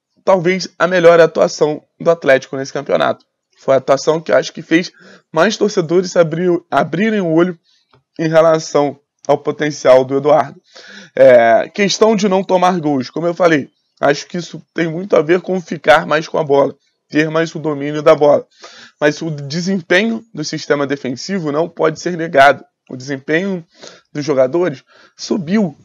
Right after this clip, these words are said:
Thiago Heleno faz um final de ano maravilhoso. A entrada do Bambu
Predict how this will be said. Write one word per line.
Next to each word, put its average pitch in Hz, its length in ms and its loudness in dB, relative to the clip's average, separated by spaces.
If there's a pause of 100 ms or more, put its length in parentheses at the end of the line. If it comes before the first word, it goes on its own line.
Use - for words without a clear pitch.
(300)
Thiago 180 260 -2
Heleno 175 340 0
faz 156 320 -4
um 165 220 -10 (160)
final 151 340 -2
de 139 140 -8
ano 151 260 -6 (160)
maravilhoso. 165 800 -4 (320)
A 143 80 -4
entrada 190 380 0
do 175 100 -4
Bambu 156 480 -4